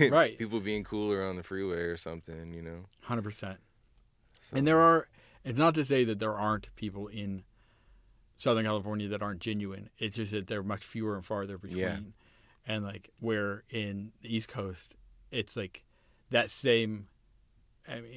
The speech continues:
Speaker 1: it may not be exactly the same ratio, but, like, there's the people that are just, like, kinda jerks or out to get you or whatever. They're, they stand out because they're loud, but, like, they're, they're much fewer and farther between. Like, most people just want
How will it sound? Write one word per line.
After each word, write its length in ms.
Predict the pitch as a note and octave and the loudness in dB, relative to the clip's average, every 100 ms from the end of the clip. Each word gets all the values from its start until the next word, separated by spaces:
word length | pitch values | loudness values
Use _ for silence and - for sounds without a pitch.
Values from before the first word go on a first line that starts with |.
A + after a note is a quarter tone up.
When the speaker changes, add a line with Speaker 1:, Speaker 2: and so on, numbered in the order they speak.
| B2+ | -4
Speaker 1:
it 60 | |
may 160 | A#2+ A#2 | 0 0
not 200 | G#2+ G#2+ | -2 -6
be 140 | A2 | -8
exactly 320 | G#2 A2+ A2+ G#2+ | -8 -8 -6 -8
the 60 | |
same 200 | F#2+ G2+ | -10 -8
ratio, 340 | G2 G2 - G2 | -8 -8 -8 -10
but, 160 | G2+ G2+ _ _ _ _ _ | -10 -12 _ _ _ _ _
like, 280 | G#2+ G2+ - _ _ _ | -10 -10 -14 _ _ _
there's 380 | A#2+ A2+ G2+ - _ _ - | 0 0 0 -6 _ _ -10
the 120 | A#2 | -8
people 320 | G#2+ B2+ A2+ | 0 0 2
that 120 | A2 G#2 | 0 -2
are 100 | G2 | -6
just, 200 | G2+ - | -8 -6
like, 140 | G#2 | -6
kinda 340 | - G#2 F#2+ F2 G#2 - | -4 -6 -6 -10 -14 -2
jerks 340 | A2+ G2+ - | 0 0 -2
or 80 | G2 | -2
out 140 | G2+ G#2+ | -2 -2
to 60 | |
get 200 | G#2 G#2 | -6 -4
you 200 | G#2+ G#2 | -2 -4
or 80 | G2 | -4
whatever. 380 | G2 G#2+ G2+ F#2+ _ _ _ - | -6 -8 -8 -14 _ _ _ -4
They're, 400 | A2+ G#2 G2+ F#2 _ _ _ _ _ _ _ _ - | 0 0 0 -6 _ _ _ _ _ _ _ _ 2
they 120 | B2+ | 2
stand 280 | - C3 A#2+ | 6 6 10
out 200 | B2+ A2 | 8 6
because 220 | A2+ G2+ | 0 -2
they're 160 | G#2+ | -2
loud, 480 | G2 G#2 A2+ G#2+ G2+ | 2 4 4 2 0
but, 140 | A2+ G#2 | -4 -4
like, 180 | G#2+ G2 _ | -4 -6 _
they're, 240 | - A2 G#2 | -2 -2 0
they're 200 | A2 A#2 | 0 2
much 220 | A#2 A2 | 2 2
fewer 260 | - A#2+ A2 | -2 0 0
and 80 | G2 | 0
farther 220 | A2 G#2 | -2 -2
between. 360 | G2+ - G#2+ G2+ | -6 -8 -8 -8
Like, 140 | F#2+ | -4
most 280 | A2 B2 A2+ | 2 2 0
people 240 | A#2 G#2 G2+ | -8 -8 -10
just 220 | A2+ - | -12 -10
want 380 | G2 G2 F2+ - | -8 -6 -8 -12